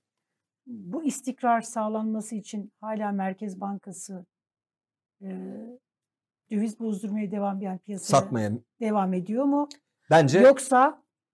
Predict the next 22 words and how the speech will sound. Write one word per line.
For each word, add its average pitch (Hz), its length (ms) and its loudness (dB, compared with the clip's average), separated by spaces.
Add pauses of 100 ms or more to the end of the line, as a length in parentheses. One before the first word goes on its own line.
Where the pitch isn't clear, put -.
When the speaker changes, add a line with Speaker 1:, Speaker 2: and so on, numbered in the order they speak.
(300)
Speaker 1:
artık 233 400 -2
vatandaşın 240 640 0
cebinde 220 540 -2
de 214 240 -4 (560)
döviz 240 280 0
alacak 220 420 -4
para 214 220 -6
kalmadı, 208 760 -4
dövize 208 340 -6
olan, 202 420 -4 (680)
e, 190 300 -8 (1080)
ilgi 220 520 -2 (100)
şu - 200 -8
anda 180 400 -6
durduğu 214 380 0
için 190 320 -4
mi? 165 300 -6 (1000)
E, 190 60 -14 (1400)
Speaker 2:
Ya, 202 240 0
ya 247 160 -2
şimdi 220 220 0
bakın, 180 420 4